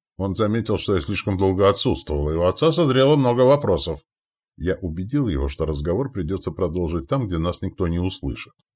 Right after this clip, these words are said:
Щербак, между тем, снова отсутствовал. Видимо, нашёл себе новую работу. Возможно, скоро он от нас переедет в другое место.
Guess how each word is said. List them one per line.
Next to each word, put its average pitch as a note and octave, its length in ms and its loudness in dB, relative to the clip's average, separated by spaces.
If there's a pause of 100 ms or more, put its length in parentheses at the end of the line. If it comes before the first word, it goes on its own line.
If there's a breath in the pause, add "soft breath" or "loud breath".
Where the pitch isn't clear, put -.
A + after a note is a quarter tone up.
(400)
Щербак, A#2 500 -2
между E3+ 260 -2
тем, E3+ 200 0
снова G#2 400 6
отсутствовал. F#2+ 720 0 (480)
Видимо, A2 320 2
нашёл A2 340 4
себе G#2 240 0
новую F#2 360 2
работу. E2+ 560 0
Возможно, B2+ 420 2
скоро B2 300 4
он A2+ 140 6
от F#2+ 140 0
нас G#2 160 0
переедет G2 520 2
в - 20 -6
другое C#2 380 -4
место. C2 440 -8